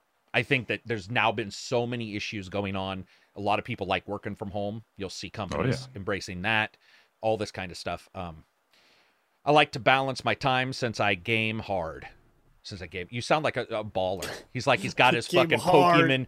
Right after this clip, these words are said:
Speaker 1: he's got his Pokemon
Speaker 3: <laughs>
Speaker 1: Adidas shoes, and he's like, "Dude, I bring it, I bring it." <laughs> I need my rest time too. Anyway,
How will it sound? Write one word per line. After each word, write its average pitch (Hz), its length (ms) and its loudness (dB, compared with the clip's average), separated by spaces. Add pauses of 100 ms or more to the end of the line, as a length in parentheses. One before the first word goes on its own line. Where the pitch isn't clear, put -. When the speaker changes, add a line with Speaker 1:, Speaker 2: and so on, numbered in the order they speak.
(120)
Speaker 1:
he's - 160 -10
got 143 160 6
his - 100 4
Pokemon 139 320 6
Speaker 3:
<laughs> 117 100 2
Speaker 1:
Adidas 127 340 4
shoes, 127 440 -2
and 127 80 -8
he's 123 140 -2
like, 120 200 4
"Dude, - 300 6 (400)
I 165 60 6
bring 269 280 8
it, 339 140 8 (420)
I - 60 -8
bring 311 300 6
it." 302 200 6 (120)
<laughs> - 0 - (580)
I 180 320 6
need 240 140 0
my 220 80 8
rest 220 260 0
time 165 220 -2
too. 247 260 -6 (720)
Anyway, 220 340 6